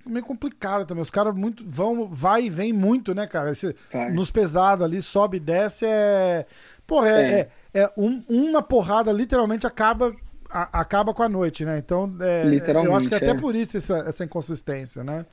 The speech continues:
Speaker 2: Sim,
Speaker 1: É
Speaker 2: muito
Speaker 1: muito
Speaker 2: difícil, é uma
Speaker 1: complicado.
Speaker 2: categoria em que, e outra, em que o cara que é grappler mesmo, ele tem muita vantagem, né? Você vê que os caras, tipo o próprio Miocic, apesar dele ter um bom boxe, ele tem muito,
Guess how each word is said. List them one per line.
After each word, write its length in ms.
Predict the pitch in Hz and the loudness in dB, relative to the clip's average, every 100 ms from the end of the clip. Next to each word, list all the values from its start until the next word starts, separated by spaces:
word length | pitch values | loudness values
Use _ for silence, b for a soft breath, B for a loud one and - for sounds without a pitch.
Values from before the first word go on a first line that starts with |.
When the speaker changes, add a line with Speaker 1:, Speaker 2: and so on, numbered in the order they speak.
| - | -6
Speaker 2:
Sim, 480 | - 165 143 123 - | 2 6 6 4 0
Speaker 1:
É 40 | - | 6
Speaker 2:
muito 80 | 135 | 8
Speaker 1:
muito 80 | 156 | 8
Speaker 2:
difícil, 520 | 160 - 156 139 139 | 4 6 6 6 4
é 40 | |
uma 80 | 135 139 | 4 4
Speaker 1:
complicado. 200 | 139 156 | 4 4
Speaker 2:
categoria 340 | 156 151 151 | 6 6 6
em 120 | 160 156 | 4 0
que, 320 | 180 170 151 B B B B - | 0 0 -2 B B B B -4
e 180 | 190 190 | 2 4
outra, 320 | 180 - 175 | 4 2 -2
em 160 | 185 | -2
que 140 | 165 196 | -2 0
o 60 | |
cara 260 | 156 170 175 | 2 4 4
que 140 | - | 2
é 80 | 165 | -2
grappler 500 | 139 143 175 196 175 | 0 2 2 2 -2
mesmo, 560 | 156 160 196 190 147 139 | -4 -2 -2 -2 -2 0
ele 180 | 143 147 | 0 0
tem 140 | 165 | 0
muita 240 | 156 165 | 2 4
vantagem, 540 | 185 196 165 160 160 151 | 4 4 6 6 6 0
né? 240 | 147 160 - _ _ _ | -6 -8 -10 _ _ _
Você 140 | - 147 | -2 2
vê 120 | 156 | 2
que 80 | 156 | 0
os 120 | - | 2
caras, 480 | 165 160 - - - _ _ _ _ _ | 4 4 0 -10 -14 _ _ _ _ _
tipo 280 | - 196 202 | -2 0 2
o 40 | |
próprio 320 | 160 202 208 | 4 4 6
Miocic, 640 | 220 226 - 208 208 - 180 | 4 4 2 -4 -4 0 2
apesar 360 | 165 - 165 | 4 2 0
dele 180 | 170 175 | 0 -2
ter 100 | 160 | -2
um 100 | 165 | -2
bom 200 | 156 165 | 0 0
boxe, 400 | 147 156 170 - | 4 4 2 0
ele 100 | 151 | -2
tem 140 | 175 | 0
muito, 640 | 160 160 185 214 196 170 131 | 0 2 4 8 8 8 4